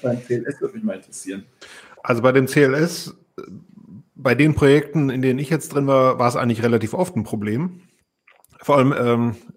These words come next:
Speaker 2: also wir relaunchen gerade eine eigene Website und haben natürlich vorher auch die Core Web Vitals in die Anforderungen reingeschrieben für die Entwickler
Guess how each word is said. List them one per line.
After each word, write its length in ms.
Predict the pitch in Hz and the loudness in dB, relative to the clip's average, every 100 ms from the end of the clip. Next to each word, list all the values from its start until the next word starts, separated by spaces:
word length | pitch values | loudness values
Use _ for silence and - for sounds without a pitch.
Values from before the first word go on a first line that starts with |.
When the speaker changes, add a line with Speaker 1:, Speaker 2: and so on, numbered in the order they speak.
| - | -8
Speaker 2:
also 180 | 110 | -2
wir 240 | 110 113 107 95 - | 2 2 0 -4 -4
relaunchen 540 | 117 127 123 123 135 | 2 4 4 4 0
gerade 220 | 110 113 | 0 2
eine 240 | 120 113 104 | 2 2 0
eigene 260 | 151 123 | 0 2
Website 460 | 110 110 - 123 120 | 2 2 0 -2 0
und 280 | 110 110 - - - - _ | -4 -6 -8 -20 -20 -20 _
haben 160 | 110 | -2
natürlich 260 | 117 113 110 | 0 0 -2
vorher 300 | - 123 120 | 2 4 4
auch 420 | 104 123 127 - | 2 0 0 -8
die 160 | - 107 | -14 -10
Core 280 | - 123 123 | -4 -2 0
Web 140 | - | 0
Vitals 380 | 113 117 110 - | 0 2 0 -2
in 120 | 113 | -6
die 80 | 107 | -4
Anforderungen 520 | 127 131 139 135 127 | -2 0 2 2 2
reingeschrieben 640 | 120 131 123 - 123 131 | 2 2 0 0 0 0
für 120 | 123 113 | 0 0
die 60 | |
Entwickler 540 | 107 101 113 123 120 | 0 -2 -2 0 0